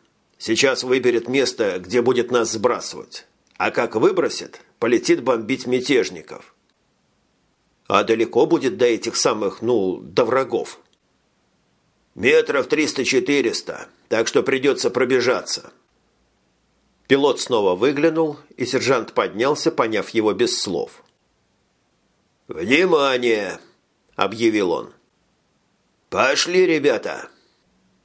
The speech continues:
Вертолёт качнулся и резко пошёл вниз, словно провалился. У Джима захватило дух, и он предположил самое страшное. Мотор сломался.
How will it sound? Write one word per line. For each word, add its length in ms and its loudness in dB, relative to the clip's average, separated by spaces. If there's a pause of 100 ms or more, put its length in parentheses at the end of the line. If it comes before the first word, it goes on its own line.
(800)
Вертолёт 480 2
качнулся 760 0 (120)
и 100 2
резко 300 2
пошёл 380 0
вниз, 420 -2
словно 420 0
провалился. 840 -2 (640)
У 80 2
Джима 300 2
захватило 640 2
дух, 480 0
и 80 2
он 180 2
предположил 580 2
самое 400 0
страшное. 640 -4 (380)
Мотор 400 0
сломался. 680 -2